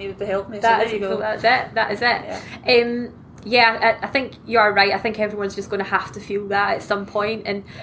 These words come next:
Speaker 2: and even
Speaker 1: It's
Speaker 2: people,
Speaker 1: horrible. It's
Speaker 2: yeah,
Speaker 1: completely horrible. Yeah.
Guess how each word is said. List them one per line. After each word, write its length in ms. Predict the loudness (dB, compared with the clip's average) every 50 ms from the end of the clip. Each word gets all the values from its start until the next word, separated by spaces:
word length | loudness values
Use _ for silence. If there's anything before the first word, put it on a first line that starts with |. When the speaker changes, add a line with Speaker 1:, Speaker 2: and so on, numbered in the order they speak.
| -6 -2
Speaker 2:
and 120 | 0 0
even 180 | 0 2 4 4
Speaker 1:
It's 120 | 2 4
Speaker 2:
people, 100 | 6 6
Speaker 1:
horrible. 300 | 6 6 4 2 -4 -10 -10
It's 120 | -2 2
Speaker 2:
yeah, 320 | 4 4 4 4 2 0 -4 -8 -16
Speaker 1:
completely 380 | -16 -14 -10 -6 -2 -2 -2
horrible. 340 | -2 -2 -4 -6 -6 -10 -12
Yeah. 160 | -10 -10 -12